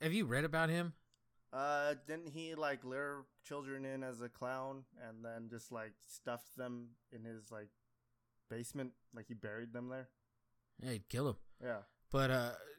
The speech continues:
Speaker 1: the most notable thing from him, and in, this is, like, don't get me wrong, serial killers are fucking disgusting. I'm glad that they're, like, no longer a thing. It's fucking awesome.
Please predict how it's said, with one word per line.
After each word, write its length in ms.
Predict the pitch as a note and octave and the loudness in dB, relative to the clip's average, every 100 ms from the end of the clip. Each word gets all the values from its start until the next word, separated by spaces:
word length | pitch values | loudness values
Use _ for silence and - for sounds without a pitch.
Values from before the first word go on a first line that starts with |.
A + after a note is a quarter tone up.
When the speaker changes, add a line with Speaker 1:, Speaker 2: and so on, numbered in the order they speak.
| _ _ - | _ _ 0
Speaker 1:
the 80 | D3+ | 6
most 260 | F3+ D#3 | 8 8
notable 400 | D3+ E3 F3+ D3 | 8 8 6 2
thing 420 | B2+ C#3+ B2+ G#2+ G2 - - - | 4 6 8 6 4 2 0 -14
from 280 | - C#3 A#2 | -2 2 4
him, 360 | A2+ B2+ A2+ A#2 | 4 4 2 2
and 140 | A#2+ A2+ | 0 2
in, 180 | G#2+ G#2 - _ _ - | 0 -4 -16 _ _ -2
this 200 | C#3 - | 0 2
is, 160 | B2 A2+ | 2 2
like, 220 | A2 - - - - | 0 -2 -16 -18 4
don't 140 | G#3+ G3 | 8 8
get 80 | |
me 80 | F3 | 8
wrong, 200 | C#3+ A#2 - | 6 4 2
serial 380 | - F#3+ E3+ | 4 4 4
killers 360 | D#3 D#3 C#3 A2 | 4 2 4 2
are 60 | G#2+ | 2
fucking 340 | B2+ A2 G2+ | 2 2 0
disgusting. 600 | F#2+ - D#3 C#3 C#3+ B2+ | 0 2 4 4 2 0
I'm 100 | A2 | 0
glad 280 | A2+ B2 A#2 | 4 6 4
that 100 | A2+ | 2
they're, 140 | A#2+ | 2
like, 180 | A2 G#2+ - | 2 2 0
no 240 | G#2 A#2 | 4 6
longer 420 | A#2 A#2 A#2 A2 G#2 | 6 6 6 6 4
a 60 | |
thing. 280 | F#2+ A#2 F#2 | 4 0 0
It's 120 | F#2+ | -2
fucking 340 | - A#2+ A2+ G#2 | 0 0 2 2
awesome. 360 | G#2+ - F#2 | 2 0 -4